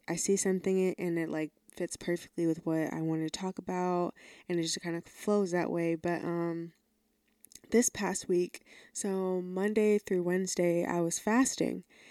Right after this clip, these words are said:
and on, I usually, I do, like, three-day fast. Um, I don't eat anything until dinner time, so about, like, six, six thirty, then I can eat, and then I don't, like, I'll eat one meal or some fruit or something like that, and then the next day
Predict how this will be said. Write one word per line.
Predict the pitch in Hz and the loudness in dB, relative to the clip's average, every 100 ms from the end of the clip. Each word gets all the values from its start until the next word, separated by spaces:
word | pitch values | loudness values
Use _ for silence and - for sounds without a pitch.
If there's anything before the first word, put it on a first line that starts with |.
| - - _ | -20 -20 _
and | 196 190 185 185 180 - | 2 4 6 4 2 0
on, | 190 185 180 - | 0 2 2 2
I | 208 | 6
usually, | 226 220 220 208 | 6 6 6 6
I | 208 | 4
do, | 202 208 | 4 4
like, | 180 - - | 4 -2 -2
three-day | 180 180 180 170 | 2 2 2 0
fast. | 175 170 165 165 170 - - - | 0 -2 -2 0 0 0 -2 -2
Um, | 170 165 170 - | 0 0 -2 -4
I | 170 | -2
don't | 175 175 | 0 2
eat | 180 | 2
anything | 170 175 170 170 165 165 165 - - - _ | 2 0 0 -2 0 -2 -4 -10 -20 -20 _
until | 180 175 - 175 165 | 0 2 2 4 2
dinner | 160 170 185 | 2 2 2
time, | 180 196 190 | 2 0 0
so | 190 | 0
about, | 170 170 | -2 -2
like, | 170 - | -4 -6
six, | - 180 - | -4 -4 -4
six | - 175 - | -6 -4 -4
thirty, | 165 170 185 185 - - - | -2 0 0 0 -4 -18 -10
then | 175 | -2
I | 175 | 0
can | 170 180 | 0 -2
eat, | - 170 160 | 0 2 2
and | 165 | 0
then | 165 165 165 - - - | 2 2 0 -6 -20 -14
I | - 170 | -2 2
don't, | 170 165 - - | 4 2 0 -2
like, | 156 151 _ - | -2 -2 _ -8
I'll | 160 | -2
eat | 180 165 | 0 0
one | 165 170 | 0 0
meal | 170 165 165 | 2 2 2
or | 160 | 0
some | - 160 | -2 -4
fruit | - - 165 | -4 -2 0
or | 165 | 0
something | - 165 160 | -2 -4 -4
like | 160 | -4
that, | - 160 156 | -2 -2 0
and | 156 160 | 2 2
then | 151 147 - - | 2 2 0 2
the | 160 | 2
next | 151 151 | 2 0
day | - 151 147 | 0 0 0